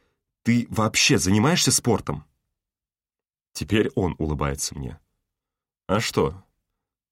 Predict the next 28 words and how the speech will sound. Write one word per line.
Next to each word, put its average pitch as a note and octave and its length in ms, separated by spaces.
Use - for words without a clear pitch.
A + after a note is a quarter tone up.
думаешь, A2 460
я G#2 200
хорошо - 360
выгляжу?" A#2 500
"Я G#2 280
думаю". G2 400
Мои E2 220
глаза F2 260
снова D#2+ 320
блуждают D#2 480
по - 80
его D#2 160
телу, F#2 400
запах D#2 500
его D#2 240
кожи D#2+ 380
смешивается D#2 640
с - 100
ароматом D#2 320
крылышек. F#2+ 640
"Я F#2+ 200
думаю, A2+ 280
ты G#2 140
выглядишь G2+ 380
так, D3 340
словно A2 440
изматываешь G2 680
себя. D2 400